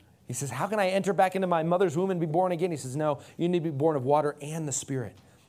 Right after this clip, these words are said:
You need to come to Jesus and have a new birth." That's what we need. But what I like about this is it says, "Of his own will, he brought us forth," verse eighteen. Of his own will. Do you get that? God chose you.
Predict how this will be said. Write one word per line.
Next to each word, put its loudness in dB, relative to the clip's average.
You 0
need 0
to -2
come 0
to 0
Jesus -4
and -4
have -2
a -2
new 0
birth." 2
That's 6
what 2
we 0
need. -4
But 4
what 4
I 6
like 4
about 0
this -6
is -2
it -4
says, 0
"Of 2
his 2
own 0
will, 0
he -6
brought 0
us -10
forth," -10
verse -10
eighteen. -12
Of -2
his -2
own -4
will. 0
Do 0
you 0
get 0
that? 0
God 0
chose -2
you. -10